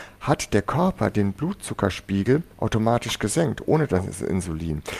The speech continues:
Also das ist eine Konditionierung. Und wenn ich zum Beispiel einen bestimmten Duft habe und sage, das ist mein Konzentrationsduft, und da rieche ich immer kurz dran, bevor ich so eine Konzentrationsphase einleiten möchte, dann kann ich den Körper darauf programmieren, durch diesen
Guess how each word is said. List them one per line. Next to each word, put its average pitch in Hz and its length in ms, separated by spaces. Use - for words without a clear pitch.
Also 110 220
das 113 200
ist - 160
eine 120 100
Konditionierung. 117 800
Und 110 180
wenn 110 120
ich 123 140
zum 117 140
Beispiel 113 340
einen 104 200
bestimmten 113 460
Duft - 240
habe 113 260
und 104 140
sage, 101 220
das 95 200
ist - 140
mein 107 200
Konzentrationsduft, 107 1120
und 110 140
da 110 60
rieche 135 260
ich 123 120
immer 156 200
kurz 147 300
dran, 135 220
bevor 156 420
ich 135 220
so - 120
eine 120 100
Konzentrationsphase 113 1200
einleiten 82 560
möchte, 80 400
dann 107 200
kann 113 220
ich 156 120
den 120 200
Körper 101 420
darauf 123 360
programmieren, 120 840
durch 95 220
diesen 127 320